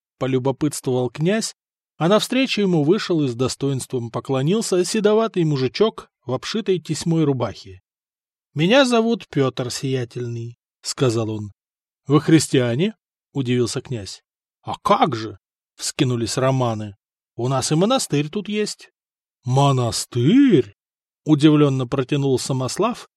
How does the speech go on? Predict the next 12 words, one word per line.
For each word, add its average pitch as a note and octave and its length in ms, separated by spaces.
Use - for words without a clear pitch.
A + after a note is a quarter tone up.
и C3+ 100
глубоко F3 520
задумался. F3+ 720
Он B3 220
пока - 320
не A3+ 160
давал G#3 480
разрешения C#3 680
строить D#3 400
в - 80
Словении D3 560
монастыри, D3 680